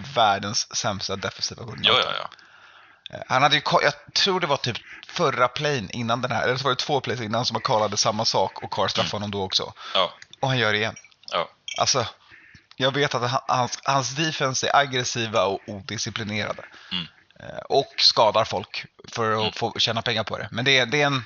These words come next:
Speaker 1: det är en, en gammal historia nu för
Speaker 2: Ja.
Speaker 1: tiden. Eh,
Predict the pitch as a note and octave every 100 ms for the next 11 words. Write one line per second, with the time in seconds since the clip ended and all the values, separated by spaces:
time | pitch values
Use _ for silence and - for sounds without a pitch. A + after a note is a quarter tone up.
0 | - A#2+ C#3+ C3 - _ A#2+ C3+ C3 A#2
1 | A2+ G#2+ G2 G2 - - - - - -
2 | - G2+ F#2 G2 F2 F#2+ - _ _ _
3 | _ _ _ - - A2+ A2 A2